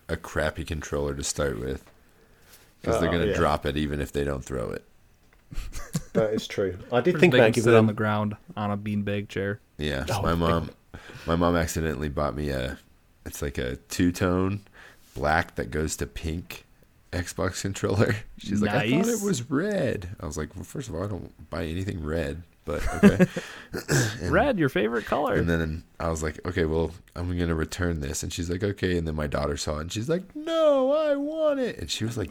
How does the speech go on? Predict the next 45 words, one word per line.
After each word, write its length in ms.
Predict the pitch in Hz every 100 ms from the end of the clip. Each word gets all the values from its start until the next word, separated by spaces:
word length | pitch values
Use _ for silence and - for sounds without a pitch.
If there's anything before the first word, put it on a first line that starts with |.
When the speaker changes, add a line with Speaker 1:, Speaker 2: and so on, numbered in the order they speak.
| 131
Speaker 1:
two 120 | 95 95
or 80 | 87
three 200 | 92 90
years 220 | 85 73
old 240 | 80 90
at 100 | 76 -
that 180 | 64
time, 240 | - 57 71
and 80 | 73
I'm 120 | 73
just 120 | -
like, 160 | 73 69 - -
"No." 300 | 92 143 147
Speaker 3:
Now 260 | 123 147
it 80 | 143
is 60 | 78
Speaker 1:
My 60 |
Speaker 3:
yours. 520 | 78 101 76 - - 85
Speaker 1:
Yeah, 220 | 71 71
my 140 | 78 73
mom's 200 | 73 76
just 100 | 80
like, 160 | 78 - - -
"She 280 | - 85
can 140 | 92 107
have 320 | 78 76 78
it." 220 | 76 - - - 90
I 40 |
was 100 | 90
like, 100 | 90
"You 60 | 101
just 160 | 98 67
gave 200 | 85 85
a 80 | 76 -
two-year-old 480 | - 110 98 76 73
a 40 |
sixty 340 | 71 - - 87
dollar 220 | 82 82
controller 460 | 73 73 90 90 71
that 120 | -
she's 160 | 143 - -
guaranteed 600 | 170 175 190 - - -
to 80 | -
destroy." 480 | - - 247 185 - - -
<laughs> 360 | 269 - 277